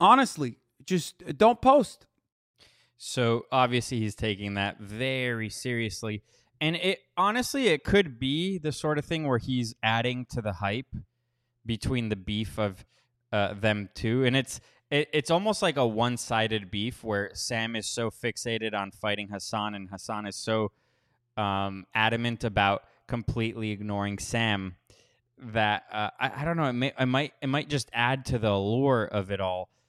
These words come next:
Speaker 2: which might lead to, uh, another pay-per-view fight for Sam with Hassan eventually, where the stakes are pretty high. So it could be part of that. We never really know.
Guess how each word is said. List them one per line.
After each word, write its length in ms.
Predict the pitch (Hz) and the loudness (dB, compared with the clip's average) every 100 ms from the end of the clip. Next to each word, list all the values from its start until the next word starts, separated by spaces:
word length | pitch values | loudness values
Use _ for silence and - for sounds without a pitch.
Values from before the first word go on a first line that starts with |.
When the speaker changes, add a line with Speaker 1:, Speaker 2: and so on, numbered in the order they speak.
| _ | _
Speaker 2:
which 340 | - 113 110 120 | -6 -2 -2 0
might 260 | 120 123 | 0 0
lead 460 | 117 113 131 139 113 | -2 -2 0 0 -2
to, 380 | - 107 98 95 _ _ _ - | -2 0 0 -4 _ _ _ -6
uh, 340 | 107 98 95 92 _ - | -2 0 0 -2 _ -6
another 420 | 107 113 117 110 | -2 0 2 0
pay-per-view 640 | - 117 107 110 101 107 | 0 -2 -2 -4 -4 -6
fight 320 | 95 120 113 | -2 -2 -2
for 140 | - 104 | -6 -12
Sam 500 | - 135 147 123 104 | -8 -4 0 0 2
with 200 | 107 101 | 2 2
Hassan 460 | 107 - 147 139 | -2 -2 0 2
eventually, 580 | 110 101 147 151 120 107 | 0 2 0 0 0 0
where 300 | 98 101 98 - | 4 4 2 0
the 80 | 98 | -8
stakes 440 | - 123 113 - | -6 -4 -4 -2
are 100 | 107 | -4
pretty 300 | - 107 95 | -4 -8 -6
high. 240 | 110 143 135 | 0 2 2
So 220 | 139 127 _ - | -2 -4 _ -6
it 160 | 185 | -6
could 220 | - 214 202 | -2 -4 -4
be 100 | 170 | -4
part 300 | - 156 139 | 4 4 4
of 100 | 113 | 2
that. 260 | 123 120 | 4 4
We 100 | 123 | 0
never 260 | 123 127 123 | 0 0 2
really 300 | 120 110 104 | 2 2 2
know. 260 | 104 117 | 2 2